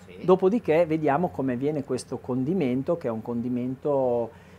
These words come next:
Speaker 2: anche questo povero, no? Che
Speaker 1: Esatto,
Speaker 2: richiama un
Speaker 1: sì.
Speaker 2: po' la tradizione,
Speaker 1: Sì.
Speaker 2: eh, del territorio. Ed è composto di che cosa?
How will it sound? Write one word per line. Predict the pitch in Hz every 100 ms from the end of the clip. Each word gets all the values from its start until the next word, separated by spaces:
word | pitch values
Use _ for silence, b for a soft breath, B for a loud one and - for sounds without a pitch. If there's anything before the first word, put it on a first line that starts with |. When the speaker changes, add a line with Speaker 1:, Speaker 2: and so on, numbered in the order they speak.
| B
Speaker 2:
anche | - 123 120
questo | - 147 -
povero, | - 156 92 104 113
no? | 127 131 131
Che | 139
Speaker 1:
Esatto, | 131 110
Speaker 2:
richiama | 151 151
un | 139
Speaker 1:
sì. | 135
Speaker 2:
po' | 139
la | 131
tradizione, | - 127 127 120 - 143 143 139 135 123 120
Speaker 1:
Sì. | - 123 -
Speaker 2:
eh, | 135 127 127 120
del | 127 123
territorio. | - 123 120 - 113 101 104 110 117
Ed | 147
è | 170 170
composto | 175 170 220 247 -
di | 143 131
che | 120
cosa? | - 90 95 104